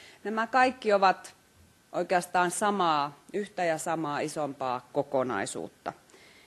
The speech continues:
jolla on merkittävät yhteiset tavoitteet. Ja ne tavoitteet liittyvät ehkäisevien palvelujen vahvistamiseen, josta tarpeesta olemme puhuneet ainakin niin kauan kuin itse olen ollut politiikassa mukana.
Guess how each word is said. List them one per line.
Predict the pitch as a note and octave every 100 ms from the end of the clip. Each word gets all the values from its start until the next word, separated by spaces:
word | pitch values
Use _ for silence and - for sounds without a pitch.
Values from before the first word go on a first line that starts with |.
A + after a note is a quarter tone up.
| _ -
jolla | D3+ D#3 D#3 D#3 C#3 - _ _ _ -
on | E3+ E3 - -
merkittävät | G3 F#3 - D3 - B2+ B2+ C3+ -
yhteiset | F3 D#3 - B2 - - -
tavoitteet. | A#2 - B1+ - - - - - - _ _ _ -
Ja | F3
ne | F3
tavoitteet | G#3+ G#3+ G#3 F#3 E3+ D#3 E3+
liittyvät | D#3+ D#3 D3+ C3 C3+ -
ehkäisevien | G#3 G#3+ F3+ D#3 D3+ C#3+ C#3 C#3
palvelujen | E3 D#3 C#3+ C3 - G#2+ D#3
vahvistamiseen, | D#3 D3+ D3 C#3 - - - - - - _ _ _ - - _ _
josta | F#3 F3+ - F3+ F3 - -
tarpeesta | G#3 G3 F3 - F2+ D3 - -
olemme | E3 F3+ G3
puhuneet | F#3 G3 F#3+ F#3 F3 E3+
ainakin | G#3+ G#3+ F3+ F3 D#3
niin | D3+ C#3+
kauan | - B2 A#2+ B2+
kuin | D3 A#2+
itse | D3 - F#2+
olen | B2+ A#2+
ollut | A#2+ B2
politiikassa | - B2+ B2+ - - - - -
mukana. | - D2 A#1+